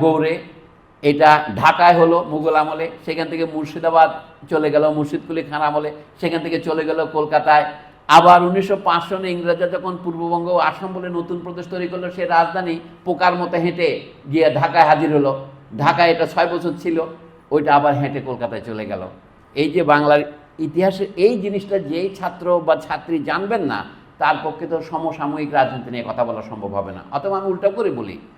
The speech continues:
যে বর্তমানে দেশে কোন সরকার চলছে, কে নীতির প্রণয়ন করছে, কিভাবে আমার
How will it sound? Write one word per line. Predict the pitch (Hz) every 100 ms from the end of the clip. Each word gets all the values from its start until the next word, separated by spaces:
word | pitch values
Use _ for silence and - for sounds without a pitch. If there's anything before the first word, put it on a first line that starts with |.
| _ _ -
যে | 131 175
বর্তমানে | 147 175 - 190 185 180
দেশে | 180 180 196
কোন | 196 190 208
সরকার | 214 202 196 190 -
চলছে, | 175 170 180 170
কে | - 220
নীতির | 247 214 214 196
প্রণয়ন | 190 185 185 180 175
করছে, | 180 185 202
কিভাবে | 196 - 202 226 202 214
আমার | 208 175 180 180